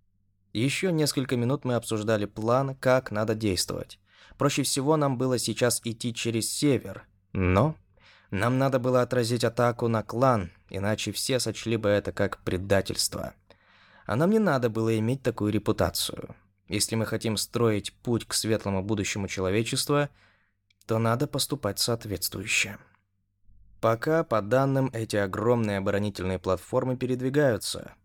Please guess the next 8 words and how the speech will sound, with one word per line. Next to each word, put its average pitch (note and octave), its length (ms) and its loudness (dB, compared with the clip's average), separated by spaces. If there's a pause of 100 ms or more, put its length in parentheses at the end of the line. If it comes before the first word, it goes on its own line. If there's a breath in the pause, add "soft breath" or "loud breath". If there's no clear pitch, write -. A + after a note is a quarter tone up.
(140)
но G2 180 0
медленно. G2+ 640 0 (600 loud breath)
У B2 60 -2
нас C3+ 200 4
было C3+ 180 2
ещё B2+ 320 0
пять-шесть A#2+ 680 2
дней. A2+ 360 0